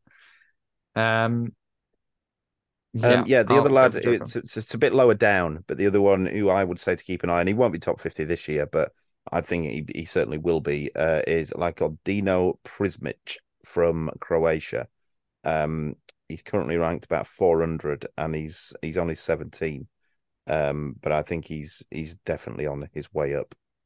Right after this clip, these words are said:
Speaker 2: Um, he's one to keep an eye on.
Speaker 1: There we go. One to keep an eye on, indeed. And for the women, and you
Speaker 2: Um,
Speaker 1: can't play your usual anyone could climb up there.
Speaker 2: No, I'm, I'm, I,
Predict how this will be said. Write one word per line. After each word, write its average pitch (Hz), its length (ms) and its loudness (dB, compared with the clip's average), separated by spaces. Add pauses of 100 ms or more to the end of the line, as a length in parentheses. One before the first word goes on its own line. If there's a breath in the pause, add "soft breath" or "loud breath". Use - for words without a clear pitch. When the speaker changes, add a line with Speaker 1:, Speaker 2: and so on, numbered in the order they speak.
(140)
Speaker 2:
Um, 69 560 -10
he's - 180 -14
one 76 160 -8
to - 100 -18
keep - 220 -12
an 57 80 -10
eye 69 160 -12
on. 71 80 -16 (920)
Speaker 1:
There - 140 -10
we 98 80 -10
go. 101 240 -6 (400)
One 104 220 -6
to - 80 -20
keep 107 240 -8
an 104 80 -4
eye 104 200 -2
on, 107 160 -2
indeed. 107 460 0 (760 loud breath)
And 131 220 0
for 139 80 0
the 131 80 4
women, 147 320 4 (1700)
and 117 120 0
you 120 60 6
Speaker 2:
Um, 127 120 6
Speaker 1:
can't 127 180 2
play 120 160 2
your 117 140 0
usual 117 420 0
anyone 117 400 0
could 107 180 -12
climb 120 400 -2
up 123 160 -6
there. 131 260 0
Speaker 2:
No, 147 220 4
I'm, 147 340 4
I'm, 143 280 0
I, 135 200 2